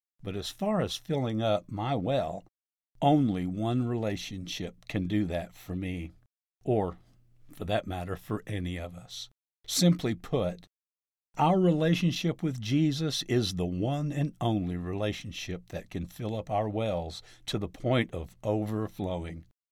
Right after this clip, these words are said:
In understanding and receiving his deep love for us, we allow ourselves to be filled up in a way that only God can do, because it's not of ourselves. It's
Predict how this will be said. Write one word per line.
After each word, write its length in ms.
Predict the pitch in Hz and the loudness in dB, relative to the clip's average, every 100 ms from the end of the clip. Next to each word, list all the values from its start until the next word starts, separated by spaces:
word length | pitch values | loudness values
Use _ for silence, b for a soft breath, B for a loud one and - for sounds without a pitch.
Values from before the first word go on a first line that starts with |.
| _ - | _ 6
In 220 | 135 131 | 6 6
understanding 1040 | 147 196 156 110 - 143 143 107 90 90 - | 4 6 4 2 -2 0 2 2 -2 -6 -4
and 220 | 120 104 | -2 0
receiving 600 | 90 - - 160 104 95 87 | -2 -4 2 2 2 0 -2
his 240 | 98 92 | -4 -4
deep 340 | 90 131 - | -2 -2 -2
love 240 | 127 139 131 | -2 -2 -4
for 240 | - 85 | -8 -8
us, 260 | 85 90 - | -6 -8 -4
we 280 | 123 180 175 | 0 0 0
allow 540 | 120 110 123 143 147 | -4 -2 -2 -2 -2
ourselves 840 | - 131 135 - 127 92 92 85 | -4 -6 -6 -8 -6 -6 -8 -10
to 100 | - | -10
be 200 | 95 98 | -6 -6
filled 400 | 87 - 123 139 | -6 -6 -4 0
up 180 | 101 95 _ _ _ _ | 0 0 _ _ _ _
in 160 | 160 131 | 2 4
a 60 | |
way 240 | 127 170 175 | 4 4 4
that 180 | 160 - | 4 0
only 340 | 196 196 190 175 | -2 0 0 0
God 640 | 123 175 180 104 95 104 | 0 2 2 2 -2 -10
can 220 | - 127 | -4 -4
do, 380 | 113 113 95 90 _ _ _ _ 143 | -2 -2 -2 -4 _ _ _ _ 0
because 400 | 147 196 226 214 | 0 2 2 2
it's 300 | 180 - 143 | -2 -2 0
not 380 | 175 156 107 - | 2 0 -2 -4
of 200 | 139 123 | -6 -4
ourselves. 840 | 110 113 - 135 123 98 98 - - _ _ _ _ - | -6 -6 -8 -8 -8 -10 -12 -16 -18 _ _ _ _ 0
It's 540 | 131 98 - - - | 0 0 -6 -12 -12